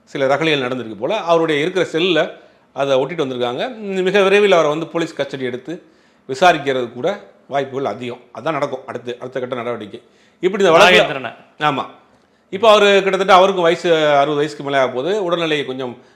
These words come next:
Speaker 1: பாதிக்கப்பட்டு இருக்கிறாரு. இருந்தாலும் கூட ஜெயிலிருந்து பல வேலைகளை செய்கிறாருங்கிற ஒரு குற்றச்சாட்டு அவர் மேல தொடர்ந்து இருந்துகிட்டு இருக்கு.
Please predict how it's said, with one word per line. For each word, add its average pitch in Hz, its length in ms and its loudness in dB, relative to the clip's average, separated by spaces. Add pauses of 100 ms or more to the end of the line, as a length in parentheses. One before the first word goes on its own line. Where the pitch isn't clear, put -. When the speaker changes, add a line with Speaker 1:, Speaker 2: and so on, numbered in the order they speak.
(120)
Speaker 1:
பாதிக்கப்பட்டு 123 840 -2
இருக்கிறாரு. 120 420 -4 (440)
இருந்தாலும் 196 640 2
கூட 135 460 0 (520)
ஜெயிலிருந்து 226 520 2
பல 170 240 4
வேலைகளை 170 360 4
செய்கிறாருங்கிற 143 480 -2
ஒரு 131 120 -6
குற்றச்சாட்டு 165 760 -6
அவர் 131 160 -6
மேல 151 140 -6
தொடர்ந்து 135 320 -6
இருந்துகிட்டு 117 200 -10
இருக்கு. 101 420 -14